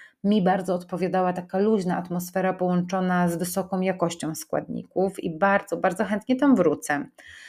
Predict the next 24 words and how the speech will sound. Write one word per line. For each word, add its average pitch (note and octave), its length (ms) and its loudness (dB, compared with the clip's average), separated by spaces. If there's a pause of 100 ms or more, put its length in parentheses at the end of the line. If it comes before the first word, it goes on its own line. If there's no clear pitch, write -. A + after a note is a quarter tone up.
(140)
Obserwuję G3+ 480 2
ich G3+ 180 -2
konto F3+ 280 0
na D#3 120 0
Instagramie D#3 960 0
i F3 80 -4
widzę, F3 240 -4
że F3 120 -6
często F3+ 400 -6
odbywają F3+ 480 -2
się F3+ 160 -6
w - 100 -20
park F3+ 400 -4
pop-upy E3+ 540 2
z F3 140 -6
innymi E3 360 -4
szefami F#3+ 440 -6 (100)
kuchni, F#3 560 0 (640)
specjalne, F3+ 600 0
ciekawe G3 380 -2
wydarzenia F3+ 600 2
kulinarne. E3+ 1040 0 (1000)
E, D#3+ 560 0 (160)
i E3+ 640 0